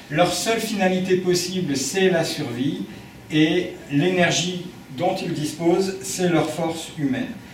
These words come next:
Alors en même temps, c'est très très important de repérer cette dimension de force humaine, puisque, euh, ça veut dire que la société va s'organiser sur une approche extrêmement matérialiste. On est dans la survie, on n'a que notre propre force, on a une approche donc très matérielle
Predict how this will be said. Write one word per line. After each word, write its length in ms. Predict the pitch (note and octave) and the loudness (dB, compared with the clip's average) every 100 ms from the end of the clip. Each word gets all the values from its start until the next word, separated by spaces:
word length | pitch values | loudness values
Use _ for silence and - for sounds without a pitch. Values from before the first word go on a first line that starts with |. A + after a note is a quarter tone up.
| - - - | -20 -18 -6
Alors 160 | C3 F3+ | -2 0
en 40 | |
même 260 | G3 G3+ B3 | 2 2 2
temps, 200 | B3 A#3 | 2 2
c'est 280 | - D#3+ | 2 0
très 220 | - F#3+ F#3+ | 0 0 0
très 240 | G3 F3 | 0 2
important 500 | F3 - - G3+ F#3+ | 0 0 -4 -2 0
de 80 | D3 | 2
repérer 420 | D3 D3+ D3+ E3 | 0 0 -2 -2
cette 220 | D#3 C3 | -2 0
dimension 500 | C#3+ C#3+ C#3 D#3+ D#3+ | 0 0 -2 -4 -2
de 100 | C#3 | -2
force 440 | B2 C3+ C3 A2+ - - | -2 -2 -4 -4 -12 -6
humaine, 460 | D#3+ F#3 B3+ B3+ - - - - | -2 0 2 0 -2 -10 -16 -12
puisque, 340 | F#3+ F#3+ - A3 | -6 -6 -2 0
euh, 800 | A3+ A#3 - D3+ D3+ C#3 C#3 C3 | 2 2 -2 -2 0 2 2 0
ça 260 | - - F3 | -4 0 2
veut 160 | F#3 | 2
dire 400 | F3 G3+ G#3 - | 0 -2 -4 -4
que 340 | F3+ F3 D#3 C#3+ | 0 0 0 0
la 120 | E3 | 2
société 540 | F3 F#3+ - F3+ A#3+ A#3+ | 2 0 -2 -2 -2 -2
va 140 | F3+ | 0
s'organiser 960 | - F3+ D#3 D#3+ D3 E3+ F#3+ G3 A3+ - | -2 -2 -2 -4 -4 -2 0 0 0 -2
sur 300 | - - D3+ | -8 -8 -6
une 120 | D3+ | -2
approche 380 | D3 - F3 F3 | 0 0 -2 -2
extrêmement 460 | B2+ - C#3+ D#3 D3+ | -4 -6 -4 -2 -2
matérialiste. 760 | D3+ - C#3+ A2+ B2 - - - - - - - B2+ | -2 -4 -4 -4 -4 -6 -10 -18 -20 -20 -20 -12 -2
On 180 | C#3 | 0
est 200 | D3+ D3 | 2 0
dans 180 | B2+ C#3+ | 2 2
la 80 | F3 | 2
survie, 420 | E3+ - E3+ F3+ | 0 -2 -4 -2
on 100 | F#3+ | -2
n'a 120 | D#3 C#3+ | 0 -2
que 140 | D#3+ | -2
notre 280 | D3+ D#3 D#3 | -4 -4 -6
propre 360 | - E3 E3+ | -6 -6 -6
force, 440 | D#3+ F3+ F3+ F3+ F3+ | -6 -2 -2 -2 -6
on 140 | D3+ D3+ | -4 -2
a 80 | D#3 | 0
une 100 | D#3 | 0
approche 380 | D#3 E3+ E3+ | 0 0 -2
donc 260 | C#3 C#3 B2+ | -4 -6 -8
très 200 | - B2+ | -6 -2
matérielle 800 | - - - G3+ - D#3+ D#3+ F3+ | 2 2 2 -2 -4 -4 -2 -4